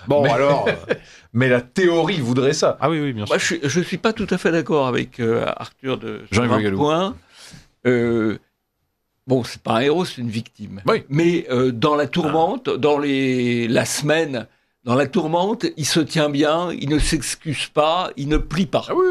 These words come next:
Speaker 2: oui.
Speaker 3: Et, et ça, dans la société actuelle, moi, je trouve que c'est exceptionnel. Voilà. Parce que c'est le type qui se tient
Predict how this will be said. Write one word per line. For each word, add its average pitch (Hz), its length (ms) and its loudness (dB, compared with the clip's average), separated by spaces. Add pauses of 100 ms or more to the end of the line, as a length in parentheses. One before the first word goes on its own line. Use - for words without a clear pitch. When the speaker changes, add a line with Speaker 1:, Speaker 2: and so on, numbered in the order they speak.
Speaker 2:
oui. - 60 -8 (240)
Speaker 3:
Et, 156 320 2
et 151 60 2
ça, 214 440 0 (220)
dans 170 160 2
la 185 120 2
société 190 480 0
actuelle, 202 560 0 (340)
moi, 185 160 2
je 175 120 -2
trouve 190 300 -2
que 175 100 0
c'est 185 360 -2
exceptionnel. 120 680 -2 (460)
Voilà. 120 220 0 (280)
Parce - 160 -2
que 160 180 0 (120)
c'est - 380 -2
le 160 140 0
type 233 220 -4
qui 180 120 -6
se 165 120 0
tient 160 460 0